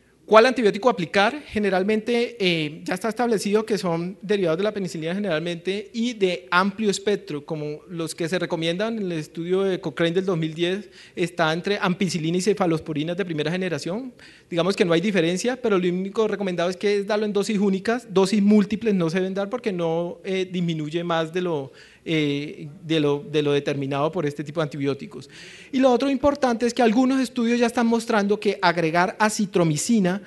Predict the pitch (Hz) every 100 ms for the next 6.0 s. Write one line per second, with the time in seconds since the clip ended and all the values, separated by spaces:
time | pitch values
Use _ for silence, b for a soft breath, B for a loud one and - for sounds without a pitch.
0 | B B B - 196 185 165 170 196 202
1 | 226 220 185 170 190 180 160 165 160 190
2 | 208 190 170 165 196 185 151 165 170 170
3 | 180 220 208 226 196 185 202 B B B
4 | _ _ 208 190 214 214 262 254 254 220
5 | 160 226 226 226 214 254 240 196 208 214